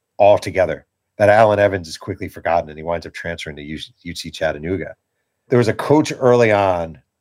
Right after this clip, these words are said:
Bo's position coach, his running back coach, who one day grabbed Bo Jackson by the face mask to give him a lecture.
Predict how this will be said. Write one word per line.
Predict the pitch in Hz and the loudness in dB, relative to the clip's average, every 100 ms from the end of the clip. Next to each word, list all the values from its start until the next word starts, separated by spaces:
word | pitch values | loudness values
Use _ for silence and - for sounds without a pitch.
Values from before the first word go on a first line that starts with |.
| _ _ _ _ _ | _ _ _ _ _
Bo's | 104 110 - | -2 0 -2
position | 104 95 - 92 | -4 -4 -4 -8
coach, | 85 80 | -10 -10
his | 85 | -6
running | 82 92 | -4 -2
back | 80 73 | -4 -6
coach, | - 73 - _ _ _ _ | -10 -14 -16 _ _ _ _
who | - 110 | -2 2
one | 120 | 4
day | 120 101 | 4 2
grabbed | 95 95 107 98 | 4 6 6 4
Bo | 101 | 0
Jackson | 90 90 85 92 | 0 0 0 -4
by | 80 | -8
the | 73 | -8
face | - 80 76 | -14 -14 -14
mask | - - - - _ _ _ _ | -16 -20 -20 -20 _ _ _ _
to | 104 | -8
give | 95 | -8
him | 76 85 | -6 -8
a | |
lecture. | 78 80 - - - | -6 -6 -8 -12 -16